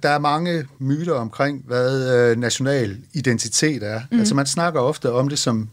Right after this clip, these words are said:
Speaker 1: national identitet. En eller anden forestilling om, at, øh, alle danskere har nogle bestemte værdier. Det kan være kristendom, det kan være, øh,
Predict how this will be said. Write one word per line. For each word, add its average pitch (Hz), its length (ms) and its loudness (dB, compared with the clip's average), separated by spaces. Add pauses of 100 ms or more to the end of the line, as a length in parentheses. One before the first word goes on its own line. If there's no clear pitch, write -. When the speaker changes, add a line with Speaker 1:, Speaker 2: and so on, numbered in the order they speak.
Speaker 1:
national 131 440 2
identitet. 123 640 0 (880)
En 190 160 4
eller 139 100 6
anden 156 140 2
forestilling 135 680 0
om, 135 260 2
at, 127 180 -2 (120)
øh, 131 200 4
alle 147 240 2
danskere 131 520 0
har 143 260 2
nogle 113 480 -4
bestemte 120 500 -2
værdier. 127 440 -2
Det 117 140 -2
kan 127 100 -4
være 107 120 -2
kristendom, 120 720 0
det 120 140 0
kan 117 140 -2
være, 113 680 4
øh, 107 600 0